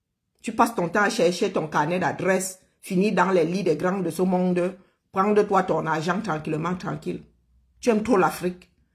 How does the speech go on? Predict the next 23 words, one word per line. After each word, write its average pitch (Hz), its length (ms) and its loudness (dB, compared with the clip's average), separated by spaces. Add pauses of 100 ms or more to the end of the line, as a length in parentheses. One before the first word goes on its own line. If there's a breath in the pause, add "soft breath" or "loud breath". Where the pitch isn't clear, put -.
(120)
Tu 214 80 -14
crois 233 120 2
que 226 80 0
c'est 226 140 2
parce 180 160 -2
que 220 60 4
tu 214 160 0
as 220 40 4
la 175 120 6
carte 208 300 6
de 190 120 0
l'Afrique 175 380 -2
en 180 80 0
guise 185 220 -6
de 190 160 0
bague 180 380 2
que 202 80 -4
tu 190 120 -2
es 190 40 -2
plus 185 220 -6
africaine 160 400 -6
que 180 80 -4
qui ? - 320 -14